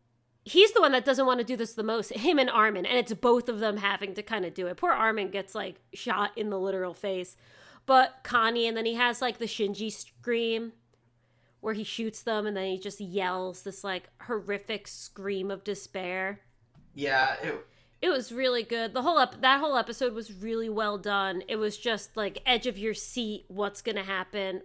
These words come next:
Speaker 1: Flock. Do you, oh, do you think Flock's dead?
Speaker 2: No,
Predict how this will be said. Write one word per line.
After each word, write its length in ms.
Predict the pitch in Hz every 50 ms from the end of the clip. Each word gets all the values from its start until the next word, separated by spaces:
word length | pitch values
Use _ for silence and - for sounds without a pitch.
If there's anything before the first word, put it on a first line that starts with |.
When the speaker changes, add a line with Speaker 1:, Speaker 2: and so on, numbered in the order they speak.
| -
Speaker 1:
Flock. 600 | - - - - - 262 247 220 202 - - - - _ _ _ - - - -
Do 60 | -
you, 100 | 330 359 -
oh, 380 | 277 349 403 427 330 214 208 -
do 80 | -
you 60 | 320 -
think 160 | 392 392 392
Flock's 340 | - 415 381 392 392 - -
dead? 280 | - 254 247 277 359 480 - - - - _
Speaker 2:
No, 540 | - 147 147 156 156 151 147 147 147 147 143